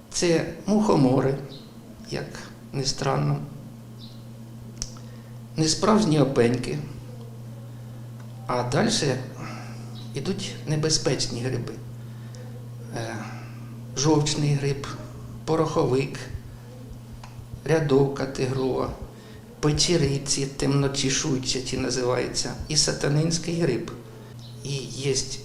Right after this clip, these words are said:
ще один вид — отруйні. Отруйні — це смертельно небезпечні.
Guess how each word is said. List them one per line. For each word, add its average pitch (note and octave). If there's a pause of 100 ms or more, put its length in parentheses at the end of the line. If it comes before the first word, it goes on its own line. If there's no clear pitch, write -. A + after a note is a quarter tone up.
(340)
ще -
один D3+
вид — B2 (520)
отруйні. B2+ (1040)
Отруйні — C3+ (1300)
це F#3
смертельно F3+
небезпечні. D3+